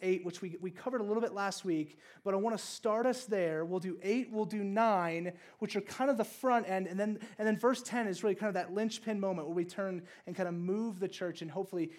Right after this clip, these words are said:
be formed by this desire to go and serve our city. So let's start Ephesians chapter two, verse eight. Let's get going. "For by grace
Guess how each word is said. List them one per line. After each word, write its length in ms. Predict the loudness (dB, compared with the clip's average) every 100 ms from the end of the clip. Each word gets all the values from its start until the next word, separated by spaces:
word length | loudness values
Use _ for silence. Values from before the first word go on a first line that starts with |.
| -12
be 100 | -10
formed 400 | -10 -8 -2 0
by 100 | 0
this 220 | -2 -4 -6
desire 420 | -2 0 0 -2
to 140 | -4
go 280 | -2 0 0
and 140 | -2 -8
serve 440 | -6 -4 -4 -6
our 120 | -8 -8
city. 260 | -8 -8
So 240 | -4 -4 -4 -8 -2
let's 160 | 0 2
start 240 | 2 2
Ephesians 460 | 2 -2 0 -2 -2
chapter 360 | 0 0 -2
two, 480 | -6 -4 -4 -4 -4 -2
verse 260 | -2 -2 -4
eight. 340 | 0 0 -4 -14 _ _ -8
Let's 200 | -6 -4
get 140 | -6
going. 220 | -6 -10 -12 _ _ _ _ _ _ _ -20 _ _ _ _ -20 _ _ _
"For 160 | 2 4
by 240 | 4 2
grace 840 | 0 -6 -4 -2 -4 -8 -10 -12